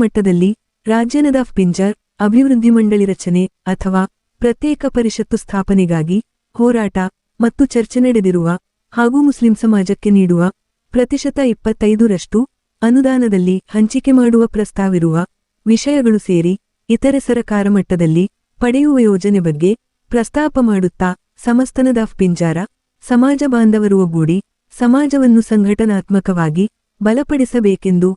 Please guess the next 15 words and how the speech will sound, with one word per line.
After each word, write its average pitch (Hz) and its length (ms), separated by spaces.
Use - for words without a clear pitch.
ಮನವಿ 233 340
ಮಾಡಿದರು. 185 440
ಈ 277 120
ಒಂದು 311 340
ಸಭೆಯಲ್ಲಿ 214 480
ರಾಜ್ಯಾಧ್ಯಕ್ಷರಿಗೆ 220 960
ಹಾಗೂ 233 300
ಜಿಲ್ಲಾ 196 360
ಮತ್ತು 233 280
ತಾಲೂಕು 240 440
ಮಟ್ಟದ 185 360
ಪದಾಧಿಕಾರಿಗಳು 226 880
ಮತ್ತು 240 320
ಅತಿಥಿಗಳಿಗೆ 220 720
ಸನ್ಮಾನ 247 360